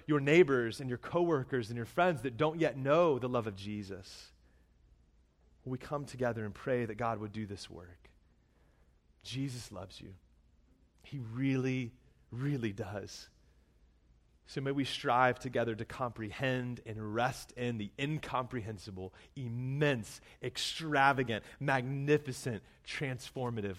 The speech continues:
love of Jesus. Every week at Sojourn, we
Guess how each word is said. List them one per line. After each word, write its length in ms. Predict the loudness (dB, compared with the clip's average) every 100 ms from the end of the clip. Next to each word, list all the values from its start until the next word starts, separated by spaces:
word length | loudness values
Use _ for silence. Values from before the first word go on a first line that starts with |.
| -4
love 400 | -2 0 -4 -12 _ _ _
of 100 | -14
Jesus. 760 | -10 -8 -8 -10 -16 -18 -20 -20 _ _ _ _ _ -20 _ _ _ _ _ _ _ _ _ _ _ -8
Every 220 | -4 -2
week 240 | 0 0 0
at 140 | -4
Sojourn, 520 | 0 2 2 2 0
we 220 | 0 -2